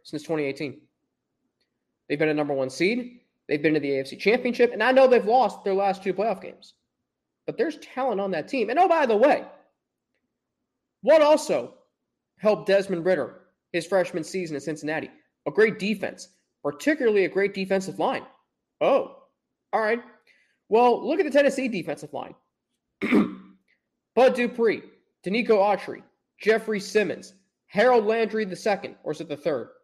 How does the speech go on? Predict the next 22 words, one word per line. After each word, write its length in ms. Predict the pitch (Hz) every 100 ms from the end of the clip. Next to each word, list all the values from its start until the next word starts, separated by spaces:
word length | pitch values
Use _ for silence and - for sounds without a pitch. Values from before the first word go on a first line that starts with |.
| _ _ -
What, 260 | 190 240 190
who, 120 | 202
whatever. 640 | 196 151 147 196 190 127 - _ _ _ _ -
Harold 240 | 202 190
Landry. 360 | 175 160 120 - _ _ _ _ _ _ _ _ _ _
And 160 | 180 180
if 100 | 180
you 100 | 285
saw 280 | - 285 302
the 80 | 247
Titans' 340 | 247 247 190
<laughs> 0 |
defensive 640 | 226 - - 294 - 214
line 220 | - 233 233
against 320 | 226 233 -
the 80 | 208
Bengals 400 | 208 240 190 185
in 80 |
the 60 | 190
playoffs, 460 | 196 233 240 - - _ _ -
<laughs> 600 | 466 - - - _ -
man, 320 | 269 285